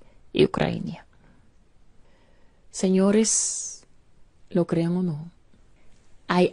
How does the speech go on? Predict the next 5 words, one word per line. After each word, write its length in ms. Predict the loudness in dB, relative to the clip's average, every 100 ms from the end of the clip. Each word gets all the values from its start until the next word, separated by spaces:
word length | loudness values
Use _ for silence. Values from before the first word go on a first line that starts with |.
| 0
hambre 600 | 0 2 2 0 -2 -6 -10 -8
y 120 | -4
sed 500 | -2 -2 0 2 2 0 -14 _ _ _ -20 -20 _ -4
de 180 | 2 2
derramamiento 1400 | 2 -2 -6 -6 -6 -4 -2 0 0 -2 -4 -6 -8